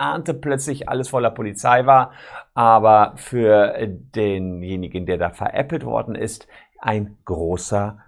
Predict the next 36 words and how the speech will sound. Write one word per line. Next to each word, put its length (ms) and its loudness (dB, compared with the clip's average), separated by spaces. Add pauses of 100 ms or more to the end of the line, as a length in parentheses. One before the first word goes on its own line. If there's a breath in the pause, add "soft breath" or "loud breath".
Schock. 680 -10
Eigentlich 320 -2
kommt 160 -4
das 140 -6
Ganze 480 -4
aus 380 0
den 360 -4
U 160 -2
S 180 -4
A. 380 -4
Da 120 0
geht's 240 -8
dann 120 -6
darum, 480 0 (240 loud breath)
dass 220 -8 (240)
der 80 -18
Polizei 500 -4
zum 160 -8
Beispiel 240 -10
vorgegaukelt 1040 -2
wird, 200 -2
da 160 -2
wäre 160 -2
gerade 300 -2
eine 180 -4
Geiselnahme 840 -2
im 140 -6
Gange 240 -2
oder 180 -2
ein 120 -4
Mord, 320 4
aber 80 4
jedenfalls 400 -2 (240 loud breath)
schwere 720 -2
Straftaten 840 -2
werden 480 -2